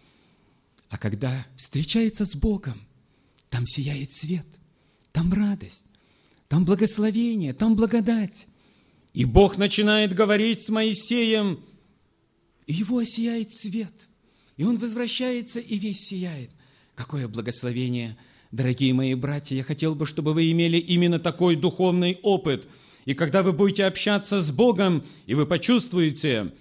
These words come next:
почувствуете, как вы будете набираться духовных сил для того, чтобы дальше исполнять миссию и служение в церкви для нашего Господа. Я хотел бы сказать об очень важной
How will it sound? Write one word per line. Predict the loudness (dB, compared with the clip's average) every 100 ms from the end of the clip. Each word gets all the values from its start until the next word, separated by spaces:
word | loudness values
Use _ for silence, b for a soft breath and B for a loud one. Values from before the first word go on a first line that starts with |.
| b b -8
почувствуете, | -4 -4 -2 -4 -4 -6
как | -8 -6
вы | -6
будете | -4 -4 -4
набираться | -4 -4 -6 -6 -8
духовных | -6 -6 -4 -2 -2 -4
сил | -2 0 0 0 B B B B
для | -6
того, | -2 -2 -2
чтобы | -4 -4 -2
дальше | 0 0 -2 -2
исполнять | -2 -2 -2 0 0 0
миссию | 2 2 2 0 0 0 -2 B B B
и | 2 2
служение | 2 0 2 2 4 2 0
в |
церкви | -2 0 0 -2 -4 -2 -6 b b
для | -8 -4 -2
нашего | -2 -4 -4 -4 -4 -8 -10
Господа. | -2 -2 -2 -6 -4 -6 -8 -12 _ _ _ _ _ _ _ _ _ _ _ _ _ -10
Я | -4
хотел | -2 0 0
бы | 0
сказать | -2 -2 -2 -2
об | 0
очень | 0 2 4 4 0 -4
важной | -2 0 0 -2 -2 -4